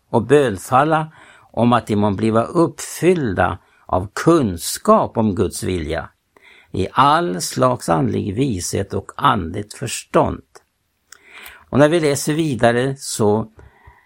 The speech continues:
eh, förklarar Paulus här vad som sker av att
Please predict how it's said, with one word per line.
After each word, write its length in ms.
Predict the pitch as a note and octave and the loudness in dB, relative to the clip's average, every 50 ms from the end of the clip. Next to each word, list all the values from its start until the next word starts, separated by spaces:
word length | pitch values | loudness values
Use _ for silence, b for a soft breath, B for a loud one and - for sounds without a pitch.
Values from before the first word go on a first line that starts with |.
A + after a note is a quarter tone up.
| b b b b b _ _ - | b b b b b _ _ -8
eh, 540 | - A2+ G#2+ G#2 G2+ G2+ G2 G2+ G#2 G2+ G2+ G2+ _ _ _ _ - - | -4 -2 -2 0 -2 -2 -4 -6 -8 -8 -12 -16 _ _ _ _ -12 -6
förklarar 500 | - A#2+ - - - B2 C#3 D3 D#3 D#3 | -4 -4 -2 0 2 4 4 4 2 0
Paulus 580 | D#3 - - B2 A#2 A#2 A2+ A2 A#2+ B2 - - | -2 -2 -2 0 0 2 0 0 -2 -4 -4 -2
här 400 | G#2 G2+ F#2 G2 G2 G2 G#2+ G#2 - _ _ _ _ _ _ _ - - - _ _ _ _ _ _ _ _ _ _ _ _ - - _ _ _ _ _ | 0 2 2 2 2 0 -4 -8 -12 _ _ _ _ _ _ _ -20 -20 -20 _ _ _ _ _ _ _ _ _ _ _ _ -20 -20 _ _ _ _ _
vad 340 | _ - - A#2 A2+ A#2 A2+ | _ -12 -2 0 2 2 2
som 200 | - - C3 B2 | 2 2 0 0
sker 720 | - - - - - - D#3+ F3 E3+ C3+ G2 E2 D#2+ F2 - - _ _ | 0 -4 -10 -4 0 2 2 2 2 2 0 -2 -4 -6 -10 -14 _ _
av 500 | - - A#2 A#2+ A#2 A2 F#2 F2+ F2+ - - | 0 2 2 4 2 0 -2 -6 -8 -4 0
att 360 | C3+ B2+ A2+ G#2 - _ | 2 2 2 0 -2 _